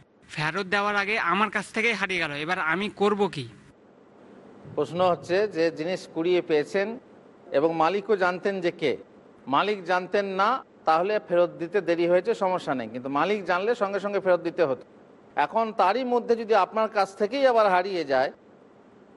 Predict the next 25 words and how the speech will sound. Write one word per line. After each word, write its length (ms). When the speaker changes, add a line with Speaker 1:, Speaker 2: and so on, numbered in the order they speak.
Speaker 2:
মালিক 340
জানলেন 360
না, 360
এখন 180
এক 160
বছর 200
এলান 320
করার 260
আগেই, 260
তারপর 360
থেকে 280
সেই 160
মালটা 340
আপনার 200
কিভাবে 320
হারিয়ে 260
গেল 160
জানি 180
না, 140
যদি 180
হারিয়ে 340
যায়, 160
যদি 360
হারিয়ে 400
যায়, 300